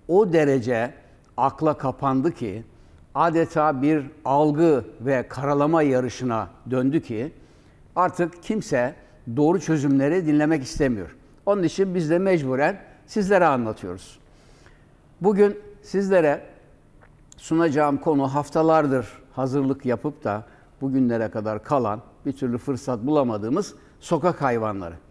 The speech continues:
Sokak hayvanları bildiğiniz gibi Türkiye'de gittikçe çoğalıyor. Sadece Türkiye genelinde değil, Aydın özelinde de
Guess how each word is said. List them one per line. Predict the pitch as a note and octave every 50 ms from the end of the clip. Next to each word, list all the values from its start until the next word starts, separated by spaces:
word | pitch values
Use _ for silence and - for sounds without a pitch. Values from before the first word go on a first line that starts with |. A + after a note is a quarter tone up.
| - - - - - - _ - - - - - -
Sokak | - - E3+ D3 F#3+ G#3 D3+
hayvanları | F3 E3 D#3 D3 C#3+ C#3 C#3 D3 E3 F#3+ G3+ F3+
bildiğiniz | D#3 D3+ C#3+ C3+ D#3 D#3 E3+ E3+ C3
gibi | A#2 C3+ A#2+ D3 F3
Türkiye'de | - - D3+ C3 - D3 C3 B2+ D3 E3+
gittikçe | D3+ D3 - - D#3 C#3 - G3 E3+
çoğalıyor. | - - D#3+ D3 C#3 C3 A#2+ A2+ G#2+ G#2 C3 D3 - - - - _ _ _ - - _ - - - - _ _ _ - - - _ -
Sadece | - - - - - - F3+ F3+ F3 E3+ F3 E3 C3 E3+ D#3+ D3+ D3+ - - - - - - - - _ _ _
Türkiye | - - D3 C3 - D#3+ D#3+
genelinde | D3 D3+ D3 D3 C#3+ C#3 C#3 C3+ C3+ C3+ C#3
değil, | F3 G3+ A3+ A3 -
Aydın | C#3 D3+ D#3 D#3 D3 D#3+ D3+ D3 -
özelinde | D3 D3 C3+ C3+ D3 C#3+ D3 D3+ D#3 F#3 F#3 D3+
de | C3+ C#3+ G#3 G#3